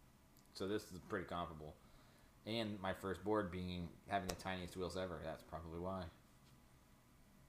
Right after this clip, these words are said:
And it was at Kmart, which, well, okay, I guess Kmart's just like, "They like little wheels.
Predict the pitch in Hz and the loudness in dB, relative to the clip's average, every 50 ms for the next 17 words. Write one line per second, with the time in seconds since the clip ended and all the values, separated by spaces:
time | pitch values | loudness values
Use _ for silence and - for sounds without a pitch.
0 | - - - - - - - 85 92 104 98 87 98 92 - - - 101 104 101 | -20 -20 -20 -20 -18 -12 -6 -4 -2 -2 0 0 0 0 0 -2 -4 -2 0 0
1 | 90 78 - - - - - - 90 120 123 113 - - - - 80 82 98 101 | 0 -2 -4 -8 -12 -12 -12 -10 -10 -8 -10 -10 -12 -14 -10 -8 -6 -6 -6 -6
2 | - - 95 95 98 95 92 101 87 90 87 78 71 80 82 92 107 117 113 117 | -8 -6 -4 -2 -2 -2 -4 -6 -6 -4 -4 -4 -4 -2 -2 0 0 0 0 0
3 | 127 135 123 135 151 156 139 101 | 0 0 2 2 2 2 2 0